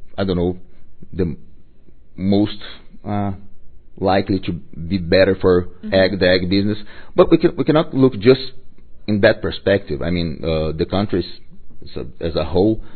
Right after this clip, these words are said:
Speaker 1: needs to work.
Speaker 2: Mm-hmm. Is there one candidate who's kind of like, you know, it's gonna be him, or is it kind of an open playing field for
Speaker 1: Uh, it's, I, I,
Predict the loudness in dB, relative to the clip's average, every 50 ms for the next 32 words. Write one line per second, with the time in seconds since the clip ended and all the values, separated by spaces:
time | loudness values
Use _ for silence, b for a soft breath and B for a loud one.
0 | B B -4 -4 -4 -2 -4 -2 0 2 2 2 0 -2 -4 -6 -4 -4 -6 -6
1 | -10 -10 -10 -10 -10 -10 -10 -12 -14 -14 b b b b b b b b -6 -6
2 | -4 -4 -4 -4 -4 -4 -6 -6 -6 -6 -6 -6 -6 -8 -6 -4 -4 -4 -4 -6
3 | -6 -6 -6 -4 -6 -8 -10 -12 -12 -12 -12 -10 -12 -12 -10 -8 -6 -6 -6 -8
4 | -8 -8 -8 -8 -8 -8 -8 -6 -6 -6 -6 -8 -8 -10 -12 -10 -10 -10 -8 -8
5 | -8 -6 -6 -6 -6 -6 -8 -8 -8 -8 -6 -6 -6 -6 -8 -10 -10 -10 -10 -10
6 | -8 -10 -10 -10 -10 -10 -10 -8 -10 -10 -10 -10 -10 -10 -8 -8 -6 -6 -6 -6
7 | -6 -6 -8 -6 -6 -8 -8 -8 -10 -8 -4 0 2 2 2 2 2 2 2 2
8 | 2 4 2 2 2 4 4 4 4